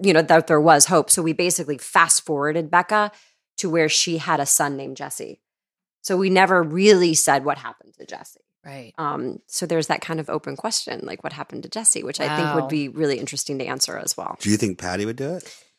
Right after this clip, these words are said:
Speaker 1: I think Patty would do it. Yeah, I do. I mean, Patty and I are very, <laughs> I mean, if, if we can get her. She's seventy years old and her
Speaker 3: I know.
Speaker 1: career couldn't be hotter.
Speaker 2: I know.
Speaker 1: It's so cool.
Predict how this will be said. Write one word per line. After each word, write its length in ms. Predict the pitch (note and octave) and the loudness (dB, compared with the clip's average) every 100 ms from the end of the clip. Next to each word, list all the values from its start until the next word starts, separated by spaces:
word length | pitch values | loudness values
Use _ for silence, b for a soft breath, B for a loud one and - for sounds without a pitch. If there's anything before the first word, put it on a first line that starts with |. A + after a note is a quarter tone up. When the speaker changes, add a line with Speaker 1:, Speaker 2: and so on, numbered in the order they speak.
| _ - | _ -4
Speaker 1:
I 60 | |
think 160 | A#3+ A3 | -2 0
Patty 260 | G#3+ A3+ | 2 4
would 140 | F#3+ C#3 | 4 2
do 120 | A#2+ | 0
it. 140 | - - | -8 2
Yeah, 200 | G3 F3+ | 6 8
I 120 | C3+ | 6
do. 300 | E3+ E3+ B2 | 4 2 2
I 60 | - | 2
mean, 120 | G3 | 2
Patty 260 | F3 G3+ F#3+ | 4 2 4
and 100 | D#3+ | 2
I 300 | D3+ D3 C#3+ | 2 0 0
are 160 | D#3+ D3+ | 0 0
very, 240 | C#3 D#3+ | 0 0
<laughs> 0 | |
I 60 | D3 - | 2 2
mean, 80 | |
if, 240 | D#3+ - - | 2 0 -2
if 160 | F3 | -4
we 80 | F3 | -6
can 220 | D#3 C#3+ | -4 -4
get 180 | B2+ E3 | 0 4
her. 140 | C#3+ C#3+ | 4 4
She's 220 | - - | 4 4
seventy 340 | - F#3+ G3+ | 6 6 4
years 220 | F#3+ D#3+ D3 | 2 -2 -2
old 140 | C#3+ | -4
and 80 | C#3+ | -6
her 160 | C#3+ - | -8 -10
Speaker 3:
I 40 | |
know. 100 | - - | -4 4
Speaker 1:
career 400 | G#3 G3 F3 - - | 8 8 6 0 -12
couldn't 380 | - G#3+ F3+ - | 0 4 4 2
be 100 | D3 | -2
hotter. 560 | B2 D3+ C3 A#2+ G2 - | 2 4 6 2 -6 -10
Speaker 2:
I 120 | D3+ C#3+ | -16 -14
know. 240 | B2+ A#2 | -14 -4
Speaker 1:
It's 140 | - - | 2 6
so 220 | - B3+ | 8 8
cool. 480 | G3 - G3+ D#3 C#3+ | 8 10 10 12 8